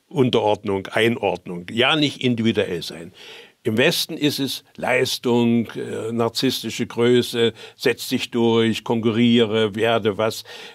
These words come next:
Ähm, so. Und mit dieser Anpassung, die jetzt gesellschaftlich oder sozial gefördert und gewünscht wird,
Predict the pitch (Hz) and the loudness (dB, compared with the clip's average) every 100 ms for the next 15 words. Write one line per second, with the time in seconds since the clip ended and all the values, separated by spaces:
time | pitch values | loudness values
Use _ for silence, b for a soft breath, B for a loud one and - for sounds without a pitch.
0 | _ 117 113 110 - - 82 b b _ | _ -2 0 -2 -8 -8 -8 b b _
1 | - 127 120 - _ - - 127 123 214 | -2 0 0 -6 _ -20 -4 -4 0 2
2 | 214 165 196 220 - 113 90 85 80 - | 2 0 0 -2 -2 -2 -2 -6 -8 -10
3 | 117 117 113 - - _ - - 107 95 | -2 0 0 -6 -14 _ -20 -10 -4 2
4 | 131 170 180 170 - 151 117 104 113 - | 2 2 0 -2 -2 -2 -2 -2 -4 -4
5 | - 120 143 170 160 110 - 123 165 175 | -2 0 2 0 -2 -6 0 2 2 0
6 | 123 113 - 92 117 - - 180 - | -4 -6 -4 -2 -2 -4 -4 -4 -4